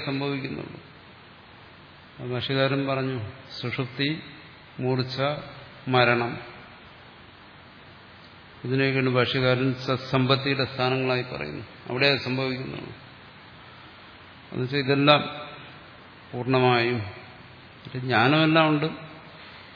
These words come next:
ആൾക്ക് പറയാം അയാൾ ജീവൻ മുക്തനാണ്, ഇതെല്ലാം പറയാം. പക്ഷെ സത്സമ്പത്തി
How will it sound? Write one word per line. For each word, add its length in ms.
ആൾക്ക് 200
പറയാം 240
അയാൾ 220
ജീവൻ 360
മുക്തനാണ്, 480
ഇതെല്ലാം 380
പറയാം. 300
പക്ഷെ 300
സത്സമ്പത്തി 680